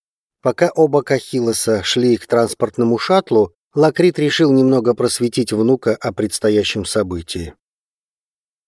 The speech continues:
"Я оповестил глав всех крупнейших семейств Олимпа о сегодняшнем торжестве. Также будут все Кахилосы и другие,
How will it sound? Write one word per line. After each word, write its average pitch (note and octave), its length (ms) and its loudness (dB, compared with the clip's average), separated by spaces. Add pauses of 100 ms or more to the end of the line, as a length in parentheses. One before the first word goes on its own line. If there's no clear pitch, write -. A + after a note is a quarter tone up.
"Я F#3 420 -2
оповестил F3 800 -4
глав D#3 440 -2
всех D3+ 440 -4
крупнейших C#3+ 720 -2
семейств C#3 760 -2
Олимпа G#2+ 800 -2 (120)
о - 120 -8
сегодняшнем G#2+ 800 -6
торжестве. A2+ 800 -8 (600)
Также F#3 460 0
будут D#3 380 -6
все C#3 520 -10 (120)
Кахилосы C#3 1000 -8 (200)
и D#3+ 160 -4
другие, D3+ 640 -4